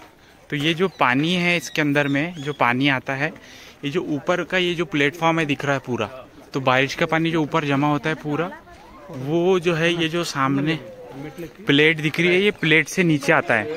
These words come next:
है ना। वो जो प्लेट दिख रही है वाइट कलर की, वहाँ से नीचे आता है और फिर यहाँ से अंडरग्राउंड, ये जो सुराख दिख रहा है, इसमें से इसके अंदर आता है। ये पूरा सीवरेज सिस्टम है इसका, इतना प्यारा। और जाने के लिए ये दरवाज़ा है कि अंदर,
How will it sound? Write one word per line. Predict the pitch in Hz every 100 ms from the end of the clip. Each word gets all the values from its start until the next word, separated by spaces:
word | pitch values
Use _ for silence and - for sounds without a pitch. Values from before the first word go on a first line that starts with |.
| 185 - 180 170 - 175 - 160
है |
ना। | 180
वो | 165 147
जो | 160
प्लेट | - 147 151
दिख | 147 -
रही | 160
है |
वाइट | 147 143 139
कलर | 151 147
की, | 139
वहाँ | 160 131 131
से | -
नीचे | 156 147 -
आता | 147 -
है | 160 202 - - - -
और | 151
फिर | - 160
यहाँ | 143 135
से | 135 180
अंडरग्राउंड, | 147 147 151 156 170 175
ये | 151
जो | 151 165
सुराख | - 143 135
दिख | 135 139 151
रहा |
है, | 165
इसमें | - 156 151
से | 190
इसके | - -
अंदर | 147 135 131
आता | 120 113
है। | 117 - - - - - - - -
ये | -
पूरा | 147 156 160
सीवरेज | 156 160 147 151 160
सिस्टम | 175 151 - 147
है | 139
इसका, | 117 -
इतना | 131 - -
प्यारा। | 139 135 120 113 - - - - - - 143
और | 143
जाने | 139 131 147
के | 160
लिए | 156
ये |
दरवाज़ा | 151 143 135 135 127
है | 120
कि | - 139
अंदर, | - 131 135 165